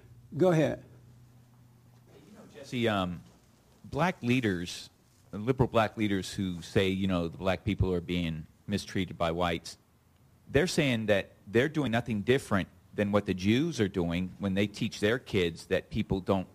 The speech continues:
Speaker 2: like the Jews, you know, and stuff. But I notice that the Jewish kids grow up to be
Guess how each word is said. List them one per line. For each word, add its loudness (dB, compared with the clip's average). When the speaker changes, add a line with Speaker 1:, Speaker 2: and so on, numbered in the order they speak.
Speaker 2:
like 0
the -8
Jews, -2
you -2
know, 0
and -4
stuff. -2
But 2
I 0
notice 2
that 0
the -2
Jewish -2
kids -2
grow 6
up 0
to -10
be -2